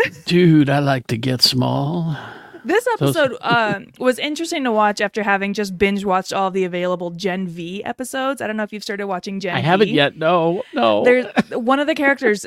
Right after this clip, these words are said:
Speaker 1: she gets tiny, little cricket. She gets tiny, but, um, the only, she can only do that by purging, by puking. And so, you know, there's ties to, like, you know, is it, is it considered an eating disorder? And she's like, "No, this is my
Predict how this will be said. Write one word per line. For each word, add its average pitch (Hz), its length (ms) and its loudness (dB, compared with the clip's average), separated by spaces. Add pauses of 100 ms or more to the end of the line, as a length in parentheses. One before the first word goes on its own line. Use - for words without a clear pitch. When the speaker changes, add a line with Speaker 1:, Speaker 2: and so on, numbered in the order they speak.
Speaker 1:
she 240 460 0
gets 320 240 -4
tiny, 359 320 -2
little 220 240 2
cricket. 240 320 -4
She - 100 -10
gets 254 220 -8
tiny, 196 460 -6
but, 208 420 -2
um, 190 340 -2
the 208 220 -10
only, 285 480 -2 (220)
she 208 180 -4
can 254 120 -4
only 277 200 -2
do 254 140 -4
that 196 340 -2
by 180 220 -2 (220)
purging, 214 500 0
by 170 200 -4 (160)
puking. 208 520 -6 (360)
And 214 220 -4
so, 185 480 2 (420)
you 233 200 -6
know, 190 180 -4
there's 202 240 -4
ties 214 360 0
to, 208 140 -6
like, 180 300 -4
you 196 60 -12
know, 170 100 -10
is 185 300 -8
it, 180 240 -6
is 202 100 -4
it 180 140 -6
considered 190 380 -8
an 151 100 -16
eating 381 320 -4
disorder? 302 640 -4
And 233 240 -4
she's 220 120 -12
like, 202 100 -8
"No, 226 240 0
this 226 120 -6
is 208 80 -8
my 185 220 -6